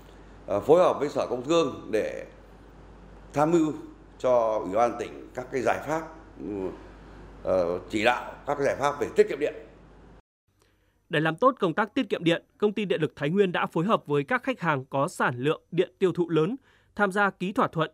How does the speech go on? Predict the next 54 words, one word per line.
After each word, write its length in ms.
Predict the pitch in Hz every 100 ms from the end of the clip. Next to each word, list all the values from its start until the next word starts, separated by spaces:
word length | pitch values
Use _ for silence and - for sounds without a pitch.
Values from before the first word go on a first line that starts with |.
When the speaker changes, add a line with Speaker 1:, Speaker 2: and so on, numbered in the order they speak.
| -
Speaker 2:
chương 180 | 196 175
trình, 240 | 180 131 - _
điều 160 | 175 170
chỉnh 280 | 170 156 113
phụ 160 | 190 190
tải 240 | 165 120 -
khi 160 | - 151
có 100 | 139
yêu 160 | 165
cầu. 260 | 151 139 - _ _ _ -
Các 120 | 269
cơ 100 | 247
sở 300 | - 170 131
sử 180 | - 147
dụng 200 | 160 202
năng 140 | 202
lượng 200 | 190 - -
trọng 180 | 214 180
điểm 200 | 156 110 _ _ _
và 240 | 147 156
các 200 | 151 254 254
khách 160 | 285
hàng 220 | 196 170 131 _ -
có 100 | 208
điện 200 | 196 196
năng 140 | 202
tiêu 180 | 185 208
thụ 240 | 202 190 -
từ 100 | 165
một 200 | 147 139
triệu 180 | - - -
kWh 480 | 175 220 - 160
một 200 | 139 135
năm 160 | 175 170
trở 160 | - 139
lên 220 | 135 165 - - _ _
phải 140 | 135
tiết 200 | - 262
kiệm 160 | 240 -
ít 80 | 240
nhất 220 | 233 269 -
hai 200 | 208 196
phần 160 | 160
trăm 220 | 131 175
điện 180 | 165 170
năng 180 | 175 160
tiêu 180 | - 196
thụ 240 | 196 180 -
trên 200 | - 180
một 120 | 160 139
sản 180 | - 127
phẩm 220 | - 139 117
mỗi 160 | - 170
năm, 160 | 175